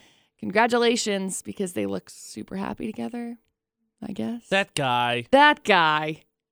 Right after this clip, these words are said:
Speaker 2: Ah.
Speaker 1: That guy. That's the four one one this hour.
Speaker 2: Havana on V F X, which will make a, a special appearance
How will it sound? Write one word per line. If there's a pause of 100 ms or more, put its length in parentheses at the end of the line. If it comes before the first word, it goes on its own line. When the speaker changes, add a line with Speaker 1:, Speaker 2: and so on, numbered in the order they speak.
Speaker 2:
Ah.
Speaker 1:
That
guy.
That's
the
four
one
one
this
hour. (340)
Speaker 2:
Havana
on
V
F
X,
which
will
make
a, (280)
a
special
appearance